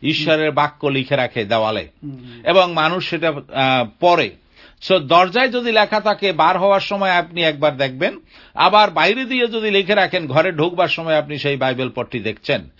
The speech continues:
Speaker 1: এতে কি হয়? আপনি বিভিন্ন সময় বিভিন্ন পথ সেখানে আপনি দিতে পারেন। একই পথ যে সারা জীবন থাকবে তা না।
Speaker 2: হুম।
Speaker 1: বিভিন্ন পথ আপনি বিভিন্ন সময় দেখবেন, এতে ঈশ্বরের বাক্যের বিভিন্ন স্থানে
Speaker 2: সময়
Speaker 1: গুরুত্বপূর্ণ
Speaker 2: পর্যন্ত।
Speaker 1: বিষয় যেগুলো আছে,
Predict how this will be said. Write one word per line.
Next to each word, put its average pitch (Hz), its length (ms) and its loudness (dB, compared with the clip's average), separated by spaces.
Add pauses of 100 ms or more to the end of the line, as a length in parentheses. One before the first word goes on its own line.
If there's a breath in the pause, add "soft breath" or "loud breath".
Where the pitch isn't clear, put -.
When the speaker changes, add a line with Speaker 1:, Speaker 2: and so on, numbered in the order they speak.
(200 loud breath)
Speaker 1:
এতে 190 260 0
কি 214 180 -4
হয়? 185 280 4 (340 loud breath)
আপনি 170 320 2
বিভিন্ন 247 540 -2
সময় 214 340 -2
বিভিন্ন 233 560 -2
পথ 190 400 6
সেখানে 170 360 -4
আপনি 151 240 -2
দিতে 143 240 -4
পারেন। 117 320 -2
একই 233 260 -2
পথ 233 220 -2
যে 208 200 -4
সারা 165 260 0
জীবন 190 280 -4
থাকবে 160 280 -4
তা 135 220 -2
না। 85 300 -10
Speaker 2:
হুম। 147 140 -6 (260 loud breath)
Speaker 1:
বিভিন্ন 240 560 0
পথ 214 280 4
আপনি 185 240 -2
বিভিন্ন 175 380 -4
সময় 202 300 -2
দেখবেন, 165 480 -4
এতে 151 460 -2
ঈশ্বরের 190 480 -4
বাক্যের 156 560 -4
বিভিন্ন 202 400 -4
স্থানে 185 440 -4 (240 loud breath)
Speaker 2:
সময় 147 120 -4
Speaker 1:
গুরুত্বপূর্ণ 202 640 -2
Speaker 2:
পর্যন্ত। 202 140 -2
Speaker 1:
বিষয় 175 320 -2
যেগুলো 160 320 -2
আছে, 170 420 0